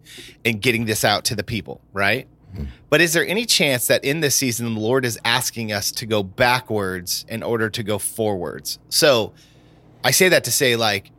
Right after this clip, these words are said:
Speaker 1: should we be working so hard right now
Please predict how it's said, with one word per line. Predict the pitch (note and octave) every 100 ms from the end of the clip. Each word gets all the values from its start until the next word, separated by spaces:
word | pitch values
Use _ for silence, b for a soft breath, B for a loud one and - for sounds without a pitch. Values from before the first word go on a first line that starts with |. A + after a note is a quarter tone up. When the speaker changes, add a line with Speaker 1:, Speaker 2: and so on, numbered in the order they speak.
| _ _ _ - - - _ _
Speaker 1:
should | - - D#3
we | F3 G3
be | G3 D#3
working | D3+ D#3+ C3+ A#2+
so | - - D#3 F#3
hard | - F3 D#3+
right | B2+ G#2
now | F#2+ G2+ F#2 G2+